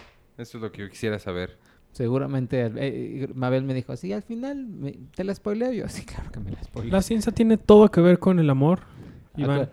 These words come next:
Speaker 2: Anne
Speaker 1: Las dos cosas pueden coexistir.
Speaker 2: Anne Hathaway lo dijo en Interstellar.
Speaker 1: <laughs> No, esa también. Esa sí se, se, se pasó.
Speaker 3: No, pero yo creo que, en serio, en serio, yo creo que la ciencia sí podría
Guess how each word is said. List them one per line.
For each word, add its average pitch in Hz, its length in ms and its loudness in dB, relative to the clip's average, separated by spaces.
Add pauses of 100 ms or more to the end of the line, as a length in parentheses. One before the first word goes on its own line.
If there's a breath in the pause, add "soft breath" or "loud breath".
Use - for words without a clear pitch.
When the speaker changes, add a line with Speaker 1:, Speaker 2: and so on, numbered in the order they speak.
Speaker 2:
Anne 135 120 -2
Speaker 1:
Las 139 200 4
dos 160 200 4
cosas 175 240 0
pueden 160 300 2
coexistir. 120 800 -2
Speaker 2:
Anne 143 240 -6
Hathaway 139 460 -4
lo 110 140 -4
dijo 127 260 -8
en 117 80 -8
Interstellar. 104 680 -10 (420)
Speaker 1:
<laughs> - 960 0
No, 131 140 -4 (100)
esa 107 140 -10
también. 101 320 -6 (380 loud breath)
Esa 139 380 2
sí 117 160 -4
se, 110 320 -4
se, 101 440 -2
se 104 180 -4
pasó. 110 560 2
Speaker 3:
No, - 120 4
pero 165 140 6
yo 170 120 8
creo 196 140 6
que, 160 100 -4
en 139 100 2
serio, 180 180 6
en 196 80 4
serio, 180 180 6
yo 180 120 6
creo 175 120 -6
que 185 80 -2
la 131 120 0
ciencia 135 400 0
sí 147 220 -2
podría 135 720 2